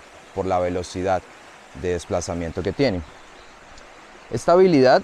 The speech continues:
está relacionada a unas escamas modificadas que tiene en sus dedos.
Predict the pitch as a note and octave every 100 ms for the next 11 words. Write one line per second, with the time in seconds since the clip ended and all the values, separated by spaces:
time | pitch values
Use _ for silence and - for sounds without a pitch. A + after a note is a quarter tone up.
0 | - A#2 - A2+ A#2 C#3 - A#2 G2+ G2+
1 | A2+ B2+ A2+ F#2+ F2+ - - - - G#2+
2 | A2+ C3 - - A#2 - C#3 C3+ B2 B2
3 | - A2+ A#2 A2 - F#2+ A#2+ A2 A2 -
4 | A2 G#2 F#2 G2+ A2+ G2 E2 F2+ F2+ -
5 | -